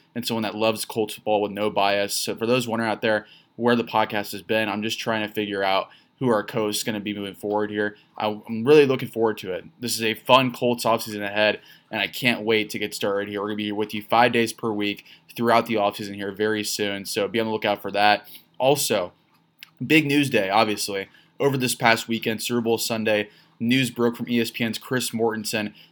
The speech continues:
that the Colts are, quote-unquote, probably going to get rid of Carson Wentz via trade or release by his March nineteenth guarantee date, when seven more dollars of his guarantees are officially on his contract,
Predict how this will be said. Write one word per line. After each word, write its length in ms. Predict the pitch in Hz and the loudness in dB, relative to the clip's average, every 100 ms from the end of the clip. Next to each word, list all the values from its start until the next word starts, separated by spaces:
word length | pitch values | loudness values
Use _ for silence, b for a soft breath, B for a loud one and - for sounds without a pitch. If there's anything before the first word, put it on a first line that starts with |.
| _ | _
that 180 | 127 110 | 2 2
the 80 | |
Colts 400 | 117 - 139 135 | -4 0 2 2
are, 80 | 120 | 0
quote-unquote, 760 | 117 - 131 123 120 120 107 - | 0 2 2 2 0 -2 -2 -2
probably 640 | 131 147 143 113 104 95 b b - | 2 2 2 0 -2 -4 b b -4
going 200 | 123 120 | 0 2
to 80 | 117 | 0
get 140 | 110 | -2
rid 100 | 113 | 0
of 160 | 110 - | 0 0
Carson 360 | 120 117 113 | -2 0 -2
Wentz 240 | 107 110 - | -4 -6 -2
via 180 | 117 104 | -2 -2
trade 540 | - 113 113 117 110 | -4 0 2 2 0
or 160 | 123 113 | -2 -2
release 500 | 107 101 113 120 - | -2 -2 0 0 0
by 260 | - 113 | 0 2
his 200 | 113 107 | 2 -2
March 380 | 104 104 117 - | -4 -2 -2 -4
nineteenth 580 | 107 110 110 - 113 - | -2 -2 -2 -6 -6 -4
guarantee 500 | 107 104 98 - 117 | -4 -4 -6 -6 -4
date, 280 | 117 113 113 B B - | -2 -2 -4 B B -8
when 140 | 117 | -4
seven 300 | - 123 123 | 0 0 2
more 200 | 117 113 | 0 0
dollars 340 | 107 107 110 | 2 2 2
of 60 | 98 | -2
his 120 | 101 | -8
guarantees 680 | - 107 104 - 110 107 101 - | -4 -4 -4 -6 -4 -4 -6 -4
are 180 | 107 | -4
officially 520 | 101 - 110 - 104 101 | -2 -4 -4 -4 -6 -4
on 240 | 104 104 | -4 -4
his 120 | 98 | -8
contract, 640 | - 107 110 117 110 113 | -6 -4 -4 0 0 0